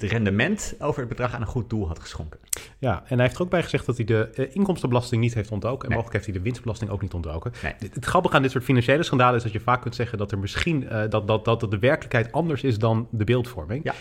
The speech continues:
Speaker 2: In dit geval zou de werkelijkheid eigenlijk minder erg kunnen zijn. De correspondent had daar een vrij uitgebreid artikel over, dat er eigenlijk niet
Speaker 1: Ja.
Speaker 2: zo heel veel echte schade was. Maar goed,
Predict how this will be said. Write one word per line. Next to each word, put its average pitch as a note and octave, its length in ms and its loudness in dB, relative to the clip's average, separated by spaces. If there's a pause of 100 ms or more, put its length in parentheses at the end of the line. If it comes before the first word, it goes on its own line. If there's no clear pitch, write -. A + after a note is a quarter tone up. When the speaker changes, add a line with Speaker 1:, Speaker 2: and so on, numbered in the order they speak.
(140)
Speaker 2:
In G2+ 140 -2
dit F#3 160 2
geval C3+ 340 2
zou B2+ 320 4
de A2+ 80 2
werkelijkheid A#2+ 540 2
eigenlijk E3 360 0
minder C3+ 300 4
erg C3 240 2
kunnen G#2+ 200 2
zijn. F#2+ 100 0 (400)
De - 80 -6
correspondent A#2 420 0
had A2+ 120 2
daar A2+ 100 2
een - 60 -2
vrij A2+ 180 2
uitgebreid G#2 400 -2
artikel G#2+ 300 -4
over, E2+ 180 -6
dat - 120 -6
er - 60 -8 (100)
eigenlijk C3+ 400 -4
niet B2 100 4
Speaker 1:
Ja. - 60 -6
Speaker 2:
zo A2 120 0
heel G2+ 200 2
veel G#2 160 -6
echte G#2+ 220 -6
schade G2 300 -6
was. E2+ 180 -4 (200)
Maar A#2+ 100 0
goed, C#3+ 220 2